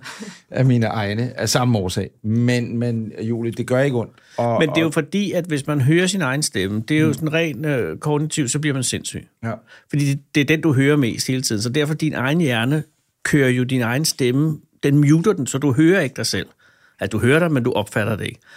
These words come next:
Speaker 2: Når du så hører dig i radioen, så pludselig hører du dig selv og tænker, "What the fuck?" Så det, du gør, er jo bare, at du har den oplevelse, som vi alle sammen har.
Speaker 1: Præcis.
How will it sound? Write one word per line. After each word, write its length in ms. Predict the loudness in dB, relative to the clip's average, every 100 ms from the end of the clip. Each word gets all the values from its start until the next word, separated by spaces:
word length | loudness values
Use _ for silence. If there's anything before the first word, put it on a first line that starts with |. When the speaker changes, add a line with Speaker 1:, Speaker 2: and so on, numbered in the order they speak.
| -20 -20 _ 0
Speaker 2:
Når 120 | 0
du 80 | 2
så 120 | 4
hører 160 | 4 4
dig 100 | 4
i 40 |
radioen, 460 | 2 0 0 -2 -2
så 180 | -4
pludselig 360 | -2 0 2 6
hører 100 | 4
du 60 | 2
dig 80 | 0
selv 160 | -2
og 60 | 0
tænker, 240 | -2 -2 -6 _ -8 -4 -2
"What 140 | -2 -4 -10
the 100 | -10
fuck?" 520 | -10 -8 -6 -6 -8 -20 -20 _ _ _ _ _
Så 140 | -4 -4 2
det, 180 | 2 2
du 100 | -2 2
gør, 240 | 2 2 0
er 100 | 0
jo 80 | 2
bare, 180 | 0
at 60 | 0
du 80 | 0
har 140 | 0
den 140 | -2 -2
oplevelse, 360 | 0 -2 -2
som 120 | -2
vi 100 | -2 0
alle 180 | 0 2
sammen 240 | 0 -2
har. 220 | -4 -6 _ _
Speaker 1:
Præcis. 360 | -10 -6 -6 -10